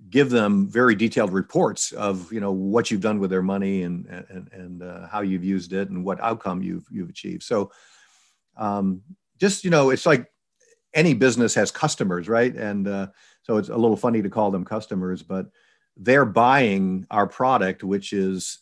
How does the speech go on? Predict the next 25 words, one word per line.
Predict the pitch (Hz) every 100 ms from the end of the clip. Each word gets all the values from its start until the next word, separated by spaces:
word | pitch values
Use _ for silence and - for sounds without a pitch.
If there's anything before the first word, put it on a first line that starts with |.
| -
"Hey, | 92 113
you | 95 120 135
give | 131 120
us | 110 113
money | 117 120 101
and | 101 101
we | 135
will | 131
deliver | 104 101 120 113 101 95
results, | 120 92 104 104 131 101 - - -
uh, | 104 95 98 98 104
that | 107 98
help | 110 98
the |
poor, | 98 147 135 98 - _ _ _ _ _
uh, | 98 95 95
around | 101 101 101 95
the |
world, | 92 131 117 107
and | 104 101
we'll | 117
show | 123 151
you | 147 101
those | 95 87
results." | 90 92 - - -